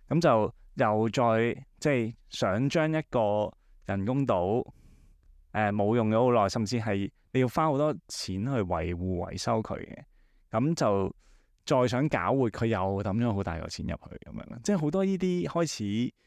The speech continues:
有呢個經驗可以去參照咯，我覺得係，係啊。即係嗰個，即係日本嘅人工島嘅個案係，即係，呃，我去，啱啱去新近咗兩次咧，都睇咗。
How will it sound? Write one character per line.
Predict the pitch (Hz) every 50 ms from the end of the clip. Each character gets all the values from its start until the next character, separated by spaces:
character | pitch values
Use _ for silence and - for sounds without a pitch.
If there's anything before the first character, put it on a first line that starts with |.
| _ _ _ _ _ _ -
有 | 104 110
呢 | 131 139
個 | 135 123
經 | - - 131 131 131 131 123
驗 | 107 87 87 90
可 | 101 101
以 | 98
去 | 95 95 92 87 -
參 | - - 98 92 92 92 85
照 | - - - - 76
咯， | 73 -
我 | - - -
覺 | -
得 | 107 101 _ _ - 123 - _ _ -
係， | -
係 | 127
啊。 | - _ _ _ _ _
即 | - - 165
係 |
嗰 |
個， | 156 160 156 139 131 120 - _ _ _ _ _ _ _ _ _ _ -
即 | - 180
係 | 139
日 |
本 | 104 104 120 143
嘅 | 160 160
人 | 131 85 80
工 | 95 127 135 117
島 | 107 101 107 113
嘅 | 107
個 | - 101 92 87 73 - 85
案 | 85 82 82 85
係， | 82 104 92 82 67 64 - - 123 - _ _ _ _ _ - - _ _
即 | - 196
係， | 180 139 - - _ -
呃， | 95 95 85 - - - _ _ _ _ -
我 | 135 156
去， | 147 180
啱 | 170 165 156 - _ _ _ - 180 190 196 196 196 196 175
啱 | - 156
去 | 139 131
新 | - - 165 170 160
近 | 139 107 113
咗 | 135
兩 | 143 113 92 87 101 -
次 | - 110
咧， | 104 120
都 | - - 190
睇 | - - - 73 - -
咗。 | -